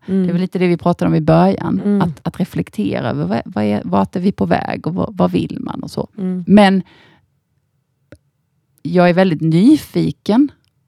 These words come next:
Speaker 2: på att prata med människor, men jag känner väl i mingelsituationer
Speaker 1: Mm.
Speaker 2: så är det ju inte så mycket nyfikenhet.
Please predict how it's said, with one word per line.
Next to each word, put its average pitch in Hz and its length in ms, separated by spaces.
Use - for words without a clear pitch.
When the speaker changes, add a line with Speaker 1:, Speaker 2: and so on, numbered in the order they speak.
Speaker 2:
på 175 100
att 170 160
prata 226 380
med 175 120
människor, 214 360
men 190 80
jag 190 140
känner 214 240
väl 190 180
i 190 140
mingelsituationer 180 1300
Speaker 1:
Mm. 196 300
Speaker 2:
så - 640
är 185 140
det 175 80
ju 208 40
inte - 120
så - 120
mycket 165 200
nyfikenhet. 170 920